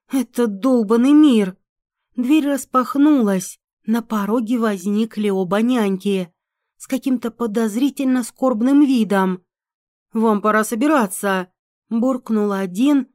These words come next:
и, подойдя ко мне, подхватил на руки и понес на выход.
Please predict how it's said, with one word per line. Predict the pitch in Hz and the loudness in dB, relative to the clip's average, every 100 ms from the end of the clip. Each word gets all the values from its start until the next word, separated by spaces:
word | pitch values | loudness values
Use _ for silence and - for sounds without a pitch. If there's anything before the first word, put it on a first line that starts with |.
| _ _ | _ _
и, | - 269 | -8 -4
подойдя | 277 240 240 220 247 | -2 -2 -2 -2 -4
ко | - 220 | -4 -2
мне, | 214 247 277 | 0 0 -2
подхватил | 247 - - 214 208 226 214 | -6 -12 -6 -6 -4 -2 -2
на | 226 302 | 0 0
руки | 294 - 240 214 - _ _ | 0 -2 -2 -2 -6 _ _
и | - 247 | -8 -6
понес | 240 240 233 220 - | -4 -2 0 -2 -2
на | 233 254 | -2 0
выход. | 277 214 208 196 190 | 0 -2 -2 -4 -4